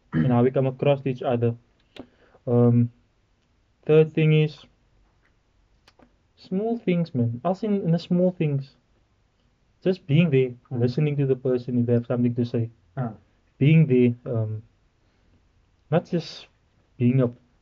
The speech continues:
Speaker 1: like, I'm very opinionated person, but sometimes someone just needs a s-, a s-, someone to listen to them, a shoulder to cry on.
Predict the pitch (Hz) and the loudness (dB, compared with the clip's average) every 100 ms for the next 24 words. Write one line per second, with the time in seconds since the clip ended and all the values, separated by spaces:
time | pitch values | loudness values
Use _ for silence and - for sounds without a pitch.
0 | - 139 139 139 135 156 - 151 147 143 | -4 2 4 4 4 2 0 -2 -2 -2
1 | 135 135 131 131 160 160 156 147 - 143 | -2 -2 -2 0 -2 0 0 -2 -2 -2
2 | 139 139 139 127 123 - - 120 - _ | 0 0 -2 -2 -4 -6 -10 -10 -12 _
3 | _ _ _ 143 139 135 123 117 120 131 | _ _ _ 2 2 4 2 0 -2 -6
4 | 127 117 113 - _ _ - 120 135 131 | -4 -2 -4 -10 _ _ -12 -4 0 2
5 | 127 123 120 117 117 | 2 -2 0 0 0